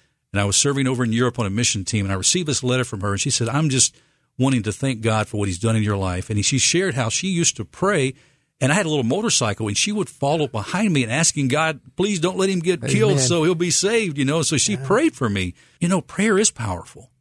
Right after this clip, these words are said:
Speaker 1: It really is, and it, it does move the heart of God.
Speaker 2: You know, it, it's a blessing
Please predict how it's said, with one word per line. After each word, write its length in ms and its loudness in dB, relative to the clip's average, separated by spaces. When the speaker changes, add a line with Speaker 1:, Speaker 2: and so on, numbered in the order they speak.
Speaker 1:
It 100 0
really 340 2
is, 220 0
and 100 2
it, 260 -2
it 100 0
does 240 2
move 180 2
the 120 -2
heart 180 0
of 100 -10
God. 320 -8
Speaker 2:
You 80 2
know, 60 2
it, 260 0
it's 260 -2
a 40 -2
blessing 640 0